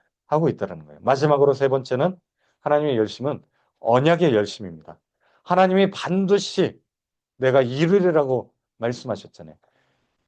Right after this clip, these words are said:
하나님은 약속한 것, 언약, 하나님의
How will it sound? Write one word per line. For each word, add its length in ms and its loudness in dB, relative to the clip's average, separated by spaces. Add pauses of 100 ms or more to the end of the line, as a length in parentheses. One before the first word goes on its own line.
(120)
하나님은 640 -4
약속한 540 0
것, 200 -6 (360)
언약, 500 2 (200)
하나님의 580 -2